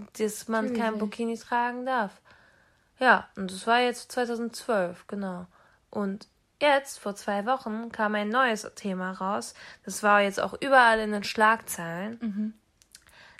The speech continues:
Speaker 1: Dass im Koblenzer, in, im Koblenzer Schwimmbad auch so ein, äh, Burkini-Verbot geherrscht hat. Ähm, Anfang Januar haben die das, Anfang des Jahres haben die das beschlossen.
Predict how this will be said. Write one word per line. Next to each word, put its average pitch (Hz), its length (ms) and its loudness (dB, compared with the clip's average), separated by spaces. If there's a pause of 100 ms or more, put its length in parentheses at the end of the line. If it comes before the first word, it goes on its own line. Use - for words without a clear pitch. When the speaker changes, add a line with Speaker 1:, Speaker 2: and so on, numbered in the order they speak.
(120)
Speaker 1:
Dass 262 460 2 (160)
im 220 580 -2 (320)
Koblenzer, 254 1000 0 (140)
in, 220 180 -4 (400)
im 214 380 -2
Koblenzer 240 540 -2
Schwimmbad 208 600 0 (240)
auch 226 200 4
so 226 120 -2
ein, 190 180 -2 (200)
äh, 202 120 -2
Burkini-Verbot 180 1040 -8 (460)
geherrscht 180 500 -6
hat. 214 180 -4 (160)
Ähm, 175 600 -8
Anfang 196 360 -4
Januar 185 360 -4
haben 175 120 -10
die 175 120 -12
das, - 240 -16
Anfang 190 340 -6
des 185 160 -12
Jahres 180 320 -6
haben 180 140 -10
die 180 100 -10
das 180 140 -14
beschlossen. 196 720 -10